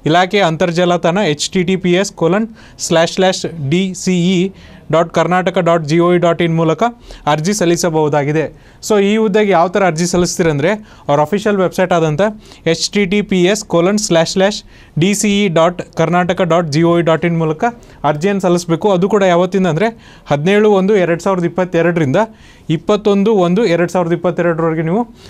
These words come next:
ಅರ್ಜಿಯನ್ನು ಸಲ್ಲಿಸಬಹುದಾಗಿದೆ. ಅತಿಥಿ ಉಪನ್ಯಾಸಕರು ಅರ್ಜಿಯಲ್ಲಿ ನೀಡಿರುವ ವಿದ್ಯಾರ್ಹತೆ ಮತ್ತು ಸೇವಾ ವಿವರಗಳ ಆಧಾರದ ಮೇಲೆ ಈ ಸುತ್ತೋಲೆಯಲ್ಲಿ ತಿಳಿಸಿರುವ ಕೆಳಕಂಡ ಮಾನದಂಡಗಳ, ಮಾನದಂಡಗಳನ್ವಯ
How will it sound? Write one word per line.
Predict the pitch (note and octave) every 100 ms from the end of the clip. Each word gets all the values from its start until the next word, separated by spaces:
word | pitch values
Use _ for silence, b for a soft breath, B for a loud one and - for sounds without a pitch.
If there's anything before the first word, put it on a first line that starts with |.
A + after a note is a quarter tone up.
| B
ಅರ್ಜಿಯನ್ನು | D3+ D3+ E3+ G#3+
ಸಲ್ಲಿಸಬಹುದಾಗಿದೆ. | - D#3+ D#3+ D#3 D3+ C#3+ C#3 D#3+ C3 - - - _ - B B B B B
ಅತಿಥಿ | D3+ F3+ A3
ಉಪನ್ಯಾಸಕರು | A#3 G3+ G#3 G3+ F#3+ G3+ G3+ G#3
ಅರ್ಜಿಯಲ್ಲಿ | - D#3 D3+ G3 F#3+ F#3+
ನೀಡಿರುವ | F3 E3+ F#3 F3+
ವಿದ್ಯಾರ್ಹತೆ | D3+ D#3 F3+ E3+ F3+
ಮತ್ತು | F3 E3+
ಸೇವಾ | D#3+ D#3+ F3
ವಿವರಗಳ | F3 E3+ E3 E3+
ಆಧಾರದ | D3+ D#3 E3
ಮೇಲೆ | D#3+ C#3+ F#3+ G#3+ B B B B B B F3
ಈ | G#3
ಸುತ್ತೋಲೆಯಲ್ಲಿ | G#3 F3 F#3+ F#3+ F#3 F#3
ತಿಳಿಸಿರುವ | F3+ D#3+ F3 F3
ಕೆಳಕಂಡ | F3 D#3 F3+ F3+
ಮಾನದಂಡಗಳ, | E3+ D#3+ F3 E3 E3 F3 D#3+ D#3 E3 D3 B -
ಮಾನದಂಡಗಳನ್ವಯ | E3 E3+ G3 E3 - D3+ E3 F#3 F3+ E3 E3 D3+